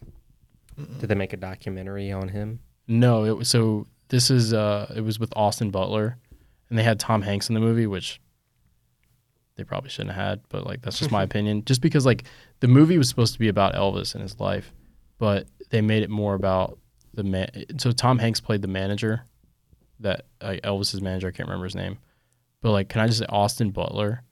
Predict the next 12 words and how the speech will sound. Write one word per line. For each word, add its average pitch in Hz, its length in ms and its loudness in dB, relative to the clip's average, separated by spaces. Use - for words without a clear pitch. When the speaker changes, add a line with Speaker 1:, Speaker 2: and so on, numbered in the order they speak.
Speaker 3:
should - 220 0
have 101 100 0
won 98 140 0
the 95 100 -2
Academy 98 340 -4
Award 95 300 -8
instead 104 280 -10
of 98 80 -6
Brendan 98 220 -6
Fraser? - 360 -10
My - 100 -20
opinion. - 360 -18